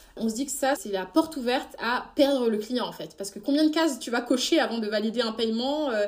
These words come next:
et puis combien de trucs tu vas devoir lire avant de savoir si tu peux te faire rembourser ou pas. Pour moi, c'est, tu nages dans le stress et dans la peur. Je préconise plutôt le fait de faire un seul document qui rassemble tes conditions générales de vente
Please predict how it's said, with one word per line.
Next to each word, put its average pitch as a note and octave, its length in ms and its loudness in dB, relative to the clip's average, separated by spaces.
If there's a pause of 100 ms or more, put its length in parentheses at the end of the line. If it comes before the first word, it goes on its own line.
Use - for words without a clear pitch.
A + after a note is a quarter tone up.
(320)
et G3 60 4
puis G#3 120 -4
combien C#4 240 2
de C#4 60 -2
trucs E4 140 0
tu - 120 -10
vas A#3 80 -2
devoir A3+ 220 -2
lire C#4+ 180 2
avant A#3 160 0
de A#3+ 80 -4
savoir A3+ 300 -4
si - 120 -12
tu - 120 -10
peux A#3+ 100 -10
te A3+ 60 -10
faire A3 160 -8
rembourser A3 340 -6
ou A3 80 -4
pas. G#3+ 300 -8 (240)
Pour A3+ 100 -6
moi, C#4+ 140 2
c'est, A#3+ 240 -6
tu - 180 -8
nages A#3+ 380 0
dans G3 100 -6
le G3 80 0
stress C4 400 -4
et A3+ 60 -10
dans F#3 80 -8
la F3 100 -4
peur. B3+ 340 -6 (360)
Je G#3+ 100 -2
préconise B3 440 -2
plutôt C#4+ 260 -4
le B3 80 2
fait B3+ 240 -2
de A3 100 -6
faire A#3 260 -6 (140)
un B3+ 60 -2
seul C4+ 160 4
document C4 400 0
qui C4 100 -4
rassemble A3+ 300 -4
tes A#3 100 -6
conditions G#3+ 320 -8
générales G3 300 -4
de F3+ 60 -4
vente B3+ 220 -6